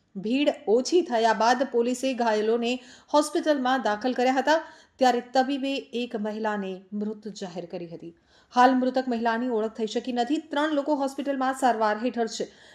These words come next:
આ ઘટનાના ઘણા વીડિયો પણ સામે આવ્યા છે, જેમાં અલ્લુ અર્જુનના ફેન્સ બેભાન અવસ્થામાં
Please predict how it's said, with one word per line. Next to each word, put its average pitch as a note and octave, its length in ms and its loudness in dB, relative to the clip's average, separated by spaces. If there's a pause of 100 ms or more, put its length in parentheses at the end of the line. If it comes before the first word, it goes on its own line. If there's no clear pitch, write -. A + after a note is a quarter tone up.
(120)
આ A3+ 120 4
ઘટનાના D#4 420 4
ઘણા C#4+ 300 2
વીડિયો C4+ 260 0
પણ C4+ 220 -4
સામે B3+ 260 0
આવ્યા B3 240 -2
છે, C4 120 -4
જેમાં B3+ 220 0
અલ્લુ B3 220 0
અર્જુનના A3+ 420 -2 (160)
ફેન્સ G#3 320 0 (520)
બેભાન B3+ 480 4
અવસ્થામાં C#4 520 -2